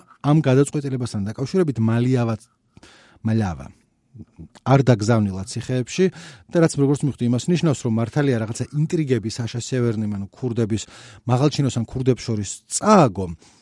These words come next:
მაგრამ ამავე დროს შეინარჩუნა საკმარისი ავტორიტეტი იმისთვის, რომ მერე ფეხებით არ შემდგარიყვნენ, ან ვერ მოერივნენ, იმიტომ რომ ჯერ კიდევ ინარჩუნებდა ძალიან ბევრ იმას. და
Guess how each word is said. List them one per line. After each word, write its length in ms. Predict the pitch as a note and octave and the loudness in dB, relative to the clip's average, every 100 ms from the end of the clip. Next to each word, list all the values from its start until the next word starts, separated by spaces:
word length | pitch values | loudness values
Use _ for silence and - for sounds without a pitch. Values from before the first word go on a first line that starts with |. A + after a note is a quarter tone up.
| _ | _
მაგრამ 500 | - C#3 B2+ B2 A#2 | -2 2 2 2 2
ამავე 340 | - D3 E3 D#3+ | 0 2 4 4
დროს 180 | F#3 F#3 | 2 0
შეინარჩუნა 540 | E3+ D#3 D3 - C#3+ | 2 2 2 0 -2
საკმარისი 520 | - C3 C#3+ C#3 A#2+ | -2 -4 -2 -4 -2
ავტორიტეტი 580 | A2+ A#2 C3+ B2 B2+ E3 | -4 -2 -2 -4 -4 -6
იმისთვის, 520 | D3 C#3 C3 - C#3 - | -2 0 -2 -2 -6 2
რომ 240 | E3 E3 - - - | 2 2 -2 -20 -8
მერე 260 | C3 C3+ C#3+ | 0 2 2
ფეხებით 400 | C3 C3 B2+ B2+ | 0 0 0 -2
არ 80 | |
შემდგარიყვნენ, 720 | A2+ A#2 A2+ B2 A#2+ C#3 E3 E3 _ | -2 -4 -2 -2 -2 -2 -2 -2 _
ან 200 | C3 E3+ | 4 4
ვერ 260 | D3+ A2+ G#2 | 4 -2 -4
მოერივნენ, 520 | G#2+ G#2 G#2 A#2 D3+ | -2 -2 -2 0 2
იმიტომ 300 | C3 G2 G#2 B2+ | 0 -2 -4 -6
რომ 100 | B2 | -4
ჯერ 180 | G#2+ | -4
კიდევ 260 | F#2+ G#2 C3 | -6 -6 -4
ინარჩუნებდა 600 | G#2+ F#2+ - G#2 F#2 C#3 | -2 -4 -6 -8 -8 -8
ძალიან 280 | B2 A2 A2+ | -6 -4 -4
ბევრ 200 | F#2+ G#2 | -6 -8
იმას. 260 | F2+ C#2+ E2+ | -8 -12 -10
და 140 | - | -2